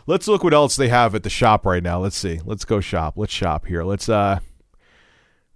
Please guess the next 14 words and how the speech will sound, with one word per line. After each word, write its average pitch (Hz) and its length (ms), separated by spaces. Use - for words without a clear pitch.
books, 117 800
men, 107 760
wellness. 101 480
Look, 156 220
look 160 180
at, 143 220
oh, - 260
vitamins. 98 560
Oh, 98 180
no. 85 320
<sighs> - 60
It's 139 240
like, 190 240
now, 147 360